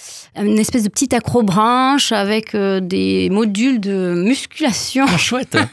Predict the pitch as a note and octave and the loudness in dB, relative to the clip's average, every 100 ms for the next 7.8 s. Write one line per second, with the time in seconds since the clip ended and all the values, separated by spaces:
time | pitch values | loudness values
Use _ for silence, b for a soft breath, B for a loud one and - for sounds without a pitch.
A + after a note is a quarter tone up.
0 | D#4 - - - - F#3+ A3 A3 C4+ B3+ | -2 -4 -12 -14 -12 -2 -2 0 0 2
1 | B3 B3+ G#3+ G3+ F#3 - G#3+ C4 C#4 A3+ | 2 2 2 0 0 0 0 0 0 -2
2 | A3 C4 B3+ G#3+ A3 A3+ B3+ B3+ G3 G3 | 0 0 0 0 0 0 0 2 2 2
3 | G3+ G#3+ A#3+ F#3+ F#3+ G#3+ G3 A#3+ - F3+ | 0 0 0 0 -2 0 0 0 -2 -4
4 | E3+ G#3 - - C3 C3 E4+ D3+ E3+ A3 | -2 -2 -4 0 2 2 0 -2 -2 -2
5 | D#3+ F3+ E3 - E3+ F3 - - F#3+ - | -2 -2 -2 -2 -4 -4 -8 -8 -14 -8
6 | E3+ E3 E3+ E3 - G3 F#3 F#3 G#3 F3 | -4 0 0 0 0 0 0 -2 0 0
7 | - F3 F3+ - E3+ E3+ D#3 F3 | 0 -2 -2 0 2 2 0 -2